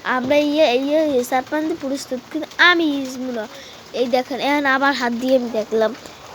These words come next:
কটু পানি। উম, হ্যাঁ, এখনো একটু আছে, এখনো একটু আছে। আর এ-, আর এতক্ষণ হলে একটু, এখন হচ্ছে কটুক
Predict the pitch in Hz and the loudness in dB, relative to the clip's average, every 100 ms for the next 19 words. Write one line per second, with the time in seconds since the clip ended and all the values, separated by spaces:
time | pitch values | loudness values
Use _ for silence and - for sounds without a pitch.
0 | - - 285 269 247 233 220 220 - - | -20 0 6 6 4 0 -2 -4 -10 -20
1 | - - - - - - - - 320 285 | -20 -20 -20 -20 -20 -20 -20 -2 2 4
2 | 262 240 220 214 - - 302 247 202 - | 4 0 -2 -6 -10 -2 2 2 -2 -10
3 | - - 294 381 392 392 - 277 240 - | -12 -8 -4 -2 -2 -6 -4 -4 -4 -10
4 | - 262 233 - - 202 - - - - | -4 -2 -2 -6 -10 -10 -12 -20 -20 -20
5 | - 254 - 311 359 220 247 - 370 - | -14 -12 -6 -4 -2 -4 -8 -4 -4 -4
6 | - - 247 247 - 277 220 - - - | -8 -8 -6 -6 -6 -2 -2 -4 -16 -16
7 | - 240 254 269 - - 269 262 269 - | -4 2 4 4 2 0 4 4 4 0
8 | - 349 339 349 320 - 262 262 - - | -4 -2 -2 -2 -4 0 4 4 2 -6
9 | 220 202 - - 247 269 294 311 - 370 | -6 -6 -14 -6 -6 -4 -4 -4 -4 -2
10 | 381 381 539 | -2 0 -2